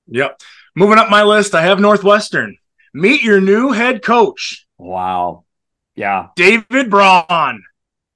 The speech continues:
Speaker 2: And
Speaker 1: I think Northwestern takes the interim tag off at the end of this year and they give him a shot. It may only be a one year, let's see what he does with his team, but I think he gets a shot next year.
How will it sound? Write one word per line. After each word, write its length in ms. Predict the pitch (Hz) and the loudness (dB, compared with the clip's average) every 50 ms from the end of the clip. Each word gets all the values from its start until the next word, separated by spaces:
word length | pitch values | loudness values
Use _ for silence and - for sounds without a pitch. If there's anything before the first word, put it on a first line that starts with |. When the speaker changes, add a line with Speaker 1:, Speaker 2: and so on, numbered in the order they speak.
| _ _ _ _ | _ _ _ _
Speaker 2:
And 500 | 156 147 147 143 139 135 131 131 131 - _ | -2 0 0 0 0 0 -2 -4 -6 -8 _
Speaker 1:
I 260 | - 131 143 151 185 | -10 -8 -6 -6 -6
think 320 | 175 160 214 214 220 196 196 | -6 -6 -8 -8 -8 -10 -10
Northwestern 680 | 180 175 175 175 175 - 165 185 196 208 202 247 240 220 | -8 -4 -4 -4 -4 -4 -6 -4 -4 -4 -6 -8 -10 -10
takes 300 | - 208 214 208 - - | -6 -6 -6 -6 -8 -14
the 100 | 226 190 | -16 -12
interim 300 | 180 190 202 202 202 185 | -10 -8 -6 -8 -8 -8
tag 280 | 185 185 180 180 170 | -8 -8 -8 -8 -8
off 360 | 156 151 151 147 151 147 - 147 | -8 -8 -6 -6 -6 -6 -8 -14
at 100 | 127 117 | -16 -12
the 120 | 127 131 | -10 -10
end 100 | 143 170 | -8 -6
of 60 | 170 170 | -6 -6
this 200 | 175 175 - - | -6 -8 -10 -10
year 220 | 135 135 135 135 | -8 -8 -8 -8
and 160 | - 110 117 120 | -10 -12 -12 -10
they 140 | 131 143 | -10 -10
give 220 | 135 143 156 160 131 | -8 -8 -8 -8 -6
him 100 | 165 180 | -6 -6
a 60 | 180 | -6
shot. 320 | - - 175 135 113 - - | -4 -4 -4 -4 -4 -6 -8
It 120 | 147 160 165 | -12 -10 -8
may 200 | 190 233 285 294 | -6 -6 -4 -4
only 180 | 285 285 269 233 | -4 -4 -6 -6
be 140 | 226 247 | -4 -6
a 40 | 233 | -4
one 280 | 208 202 208 226 233 233 | -4 -4 -4 -4 -6 -6
year, 340 | 226 220 220 208 208 208 - _ _ _ _ _ | -8 -6 -6 -8 -8 -10 -14 _ _ _ _ _
let's 220 | 156 156 160 - | -10 -10 -10 -10
see 200 | - - 196 208 | -14 -10 -8 -6
what 140 | 202 208 185 | -6 -6 -6
he 140 | 165 196 196 | -8 -12 -8
does 320 | 151 185 180 180 185 165 160 | -6 -6 -4 -4 -6 -6 -8
with 140 | 139 - | -14 -14
his 260 | - 180 202 208 196 - | -6 -4 -4 -4 -4 -8
team, 340 | - 208 208 202 202 190 _ | -10 -8 -8 -8 -10 -12 _
but 100 | - 123 | -12 -10
I 80 | 120 120 | -10 -10
think 280 | 117 _ 196 196 190 | -8 _ -8 -8 -6
he 140 | - - 180 | -8 -12 -10
gets 220 | 139 160 151 - 160 | -10 -10 -10 -10 -12
a 40 | |
shot 340 | 131 - 160 139 123 107 - | -12 -8 -6 -6 -6 -8 -10
next 240 | 95 98 - - - | -16 -20 -20 -20 -20
year. 240 | 98 87 80 _ | -20 -20 -20 _